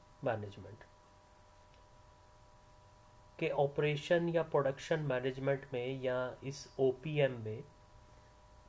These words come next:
मेन फंक्शंस जो हैं वो कौन से हैं इसके।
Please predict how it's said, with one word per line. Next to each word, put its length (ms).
मेन 380
फंक्शंस 640
जो 180
हैं 160
वो 220
कौन 240
से 160
हैं 220
इसके। 300